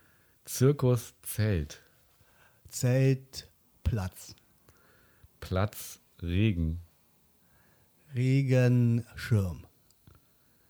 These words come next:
Speaker 1: Schirmherr.
Speaker 2: Schirmherr?
Speaker 1: Ja.
Speaker 2: Ah, Schirmherr, ja, okay. Ähm, oh, pff, äh, <laughs>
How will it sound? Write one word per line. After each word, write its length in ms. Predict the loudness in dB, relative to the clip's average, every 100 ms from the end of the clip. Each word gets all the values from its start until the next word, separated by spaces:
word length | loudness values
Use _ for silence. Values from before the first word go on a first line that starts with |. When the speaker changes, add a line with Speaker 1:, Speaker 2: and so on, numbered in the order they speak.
| _ _ _ _ _ _
Speaker 1:
Schirmherr. 1400 | -12 -4 0 2 2 0 -6 -14 -4 2 2 4 0 -2 -8 _ _ _ _ _ _ -12
Speaker 2:
Schirmherr? 600 | -2 2 4 2 0 -4 _ -8
Speaker 1:
Ja. 220 | -2 0 4
Speaker 2:
Ah, 160 | 6
Schirmherr, 480 | 6 2 2 0 -4
ja, 200 | -6 -8
okay. 280 | -8 -8 -8 -10 -20 -20 -20 -20 -8
Ähm, 520 | -4 0 0 0 -2 -6 _ -20 _ -20 -20 -20 _ _ _ _ _ _ _ _ _ _ -20 -16
oh, 120 | -16
pff, 720 | -14 -12 -12 -12 -18 -20 -20 -12
äh, 440 | -8 -8 -10 -12 -16 -20 -20 -20 -20 -20 _ -12
<laughs> 560 | -6 0 0 2 -2